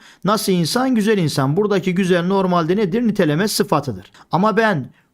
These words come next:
bu insanı buradan düşürürsem ve sıfatı yalnız bırakırsam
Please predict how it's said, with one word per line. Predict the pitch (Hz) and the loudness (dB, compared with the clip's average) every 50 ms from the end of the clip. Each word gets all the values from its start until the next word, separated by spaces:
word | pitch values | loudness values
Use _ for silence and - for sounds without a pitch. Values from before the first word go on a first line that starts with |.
| _ _ - | _ _ -2
bu | 220 240 240 240 - | -2 -2 -2 -2 0
insanı | 220 208 214 214 202 - 214 208 214 220 190 | 0 2 2 2 0 0 0 0 0 0 0
buradan | 196 196 180 170 202 220 220 208 170 | 0 0 2 0 0 0 0 0 0
düşürürsem | 175 185 - - 208 208 240 - - - 160 131 127 151 202 - _ _ _ _ _ | 0 0 0 2 2 2 0 -2 -2 -2 -2 -2 -2 -4 -6 -10 _ _ _ _ _
ve | 151 147 | -4 -4
sıfatı | - - - - - 190 180 185 240 | -2 -4 -6 -2 0 -2 0 0 0
yalnız | 240 240 233 220 220 226 190 175 175 | 0 0 0 0 0 0 0 0 0
bırakırsam | 190 190 185 - 220 202 190 - 160 135 131 143 | 0 0 0 0 -2 -2 -2 -2 -2 -2 -2 -4